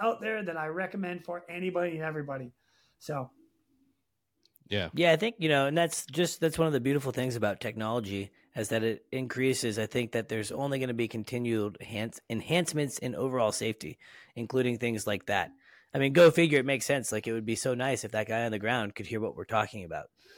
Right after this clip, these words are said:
Speaker 3: right? Like, it's, it's like a, such a, such a novel idea, and it's awesome to hear that, that, that technology actually exists. I, I actually was not aware of that.
Speaker 1: Oh,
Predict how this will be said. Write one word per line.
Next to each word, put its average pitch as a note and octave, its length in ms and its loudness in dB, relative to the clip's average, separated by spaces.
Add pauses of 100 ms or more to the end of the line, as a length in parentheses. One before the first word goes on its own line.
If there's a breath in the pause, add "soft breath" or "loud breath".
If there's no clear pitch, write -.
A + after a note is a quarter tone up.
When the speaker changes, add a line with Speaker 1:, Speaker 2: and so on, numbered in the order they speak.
(120)
Speaker 3:
right? A#2 280 2
Like, A2+ 180 0
it's, - 320 -6 (480 loud breath)
it's - 200 -4
like A#2+ 120 2
a, A2 220 0
such D3 220 4
a, A#2+ 200 2 (260)
such - 240 2
a C#3+ 40 2
novel B2+ 420 6
idea, A#2+ 380 6
and A2+ 100 4
it's G#2+ 160 -4
awesome A2 320 0
to G2 60 -4
hear G#2+ 240 -4
that, F#2+ 160 -6
that, - 160 -4
that G#2 160 0 (100)
technology G2+ 640 -4
actually F#2+ 320 -2
exists. A2+ 380 -6
I, G2 120 -2 (160)
I E2 60 2
actually F#2+ 280 2
was F#2+ 140 -6
not F2+ 160 -2
aware E2 240 -2
of - 80 -6
that. - 200 -8 (760)
Speaker 1:
Oh, A#3 320 2